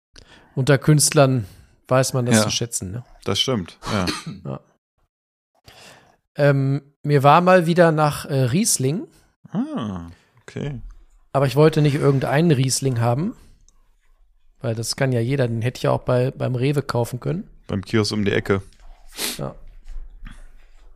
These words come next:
Speaker 1: Boah, jetzt krieg ich ihn hier nicht aus der Kühlmanschette. So.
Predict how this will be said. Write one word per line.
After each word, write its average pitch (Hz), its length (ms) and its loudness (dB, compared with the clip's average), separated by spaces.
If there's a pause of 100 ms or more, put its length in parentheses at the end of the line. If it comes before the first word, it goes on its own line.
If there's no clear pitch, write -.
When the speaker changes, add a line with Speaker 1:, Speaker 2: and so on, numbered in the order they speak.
(1900)
Speaker 1:
Boah, - 160 -18
jetzt - 120 -20
krieg - 140 -6
ich - 140 -6
ihn 123 80 -4
hier 120 120 -2
nicht 127 180 -4
aus 123 140 -6
der 117 200 -2 (420)
Kühlmanschette. 127 840 -2 (640)
So. - 240 -4